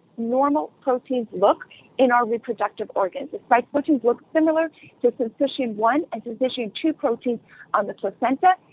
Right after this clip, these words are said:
the, and, and in the ovaries. So we are only discovering all of these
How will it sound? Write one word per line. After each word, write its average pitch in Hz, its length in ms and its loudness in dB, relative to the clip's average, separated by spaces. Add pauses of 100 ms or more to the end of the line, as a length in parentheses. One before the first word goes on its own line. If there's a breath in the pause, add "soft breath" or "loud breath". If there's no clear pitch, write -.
(140)
the, - 160 -8
and, 220 380 -2
and 220 160 -4
in 220 100 -2
the 214 140 -8
ovaries. - 400 -6 (760)
So 320 120 4
we 311 200 2
are 320 80 2
only 370 260 -2
discovering 381 680 -2
all 247 240 -4
of 214 100 -8
these 202 180 -10